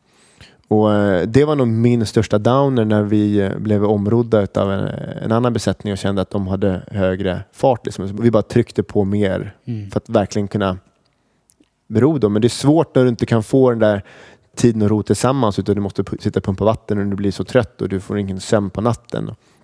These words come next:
Speaker 2: Mm.
Speaker 1: Så det var jättesvårt. Jag kan säga att då hade jag en supertung period. Eh, och då är det skönt att ha Erik som är så här, "Men Stefan, det här är vår resa.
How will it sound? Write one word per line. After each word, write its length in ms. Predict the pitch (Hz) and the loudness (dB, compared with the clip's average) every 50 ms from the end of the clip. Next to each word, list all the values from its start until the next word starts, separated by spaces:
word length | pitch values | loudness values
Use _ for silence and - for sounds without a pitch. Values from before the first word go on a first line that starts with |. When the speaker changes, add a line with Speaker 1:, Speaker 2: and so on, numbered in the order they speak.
| _ - - - - | _ -20 -20 -18 -16
Speaker 2:
Mm. 180 | 110 101 92 90 _ _ _ - - - - _ _ _ _ _ - - | -16 -16 -16 -18 _ _ _ -20 -20 -20 -20 _ _ _ _ _ -12 -6
Speaker 1:
Så 120 | - 123 | -4 -2
det 180 | 127 147 190 185 | 0 2 2 2
var 100 | 143 127 | 2 2
jättesvårt. 540 | 127 107 - - 107 113 113 101 - - - - - - - - - - - | 0 0 -2 -2 0 2 2 2 0 -2 -14 -16 -18 -20 -20 -20 -20 -12 -2
Jag 200 | - 120 143 - | 2 2 2 4
kan 100 | 160 131 | 2 2
säga 100 | 110 98 | 2 0
att 80 | 95 | 2
då 80 | 123 147 | 2 2
hade 180 | 135 127 110 110 | 2 2 2 2
jag 100 | 104 95 | 0 0
en 60 | 92 | -2
supertung 840 | - - - 104 - _ - 101 95 - - 156 156 131 107 98 | -4 -2 -4 -4 -2 _ 0 0 0 0 2 0 0 0 0 -4
period. 380 | - 120 - - - - - - - _ _ _ _ _ _ _ _ _ _ - - | 0 2 2 2 0 -4 -12 -18 -20 _ _ _ _ _ _ _ _ _ _ -12 -4
Eh, 180 | - 107 104 104 | 0 0 2 2
och 140 | 104 107 117 | 2 2 2
då 120 | - 190 | 2 2
är 40 | 247 | 2
det 60 | 226 | 2
skönt 280 | - - 117 107 101 - | 2 0 0 0 0 0
att 60 | 101 | 0
ha 120 | 107 110 | 2 4
Erik 300 | 107 104 104 120 127 - | 4 4 4 2 2 0
som 140 | - - 107 | -2 -6 -6
är 80 | 101 101 | -6 -6
så 180 | - - 113 | -6 -4 -2
här, 60 | 110 110 | -2 0
"Men 140 | 113 110 | 0 -2
Stefan, 260 | 101 - 110 - 113 110 | -2 -2 -2 -2 0 0
det 60 | 117 | 2
här 60 | 123 | 2
är 40 | 117 | 2
vår 160 | 101 98 95 | 2 0 0
resa. 380 | 92 95 92 92 - 113 117 | 0 -2 -2 -2 -2 -4 -6